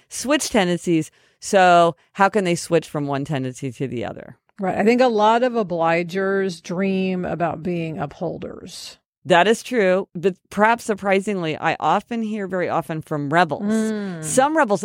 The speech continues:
Speaker 1: love being rebels and, like, would never switch with any other tendency.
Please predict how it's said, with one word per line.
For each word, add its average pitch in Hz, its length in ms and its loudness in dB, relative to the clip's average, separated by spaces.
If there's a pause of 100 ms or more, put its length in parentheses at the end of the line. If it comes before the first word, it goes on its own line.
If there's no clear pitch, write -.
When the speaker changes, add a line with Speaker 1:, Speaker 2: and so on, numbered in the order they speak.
Speaker 1:
love 190 600 6
being 143 280 -2
rebels 135 640 -4
and, 156 160 -2
like, 151 320 -2 (140)
would 165 180 2
never 156 260 2
switch - 320 -4
with 147 140 -6
any 143 180 -2
other 131 160 -2
tendency. 160 500 -2